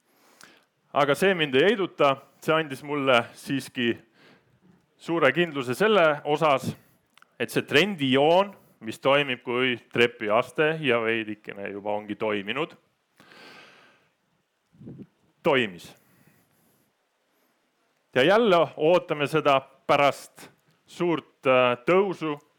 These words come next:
ootame seda väljahingamist, milleks on siis väike korrektsioon seitsme koma kaheksa kuni kaheksa koma kahe peale.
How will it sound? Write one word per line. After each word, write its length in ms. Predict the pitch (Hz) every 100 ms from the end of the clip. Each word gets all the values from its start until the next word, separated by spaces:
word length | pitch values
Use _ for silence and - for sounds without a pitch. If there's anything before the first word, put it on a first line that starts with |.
| _
ootame 460 | 135 151 151 143 127
seda 240 | 127 120
väljahingamist, 1120 | 143 160 135 160 202 151 147 147 143 - - - _ - _
milleks 420 | 143 143 135 131 135
on 160 | 123
siis 160 | 123 113
väike 280 | 143 139 135
korrektsioon 720 | 123 123 120 - 170 180 165
seitsme 440 | 143 135 131 127 117
koma 320 | 120 113 113
kaheksa 500 | 147 170 151 - 135
kuni 200 | 120 120
kaheksa 360 | 135 139 - 120
koma 160 | 117
kahe 240 | 131 143 107
peale. 240 | 101 95